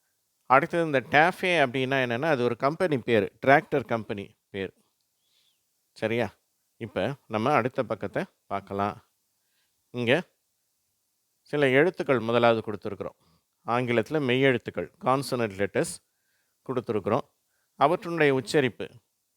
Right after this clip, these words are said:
நாங்க இங்க கொடுத்துருக்கோம். ஏற்கனவே கூட இருந்திருக்கும் உங்களுக்கு மெய் எழுத்துக்களுடைய உச்சரிப்பு. இருந்தாலும் இங்க இவற்றை பார்க்கலாம். இப்ப கியூ என்ற எழுத்து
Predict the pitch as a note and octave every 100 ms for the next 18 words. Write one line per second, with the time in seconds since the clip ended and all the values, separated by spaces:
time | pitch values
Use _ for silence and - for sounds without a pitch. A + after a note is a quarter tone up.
0 | _ _ _ _ G#2+ A2 B2 A#2 G#2+ G#2+
1 | G#2 G#2 - - A2+ - B2+ C3 C3 C#3+
2 | B2+ B2+ C3+ A2 A#2+ D3+ G#2+ G#2+ - C3+
3 | - A#2 A#2+ B2 A2+ A2+ G#2+ G#2 G2+ -
4 | G2 - B2+ - _ _ _ _ B2+ C3
5 | C3 B2 D3+ B2+ A#2 D#3 A#2 A2+ G#2+ -
6 | G2+ - G2+ - _ _ _ _ _ _
7 | _ _ _ - C#3 G#2 G#2+ - D#3+ F#3+
8 | D3 B2 A2+ C#2 A2 A#2+ - F#3+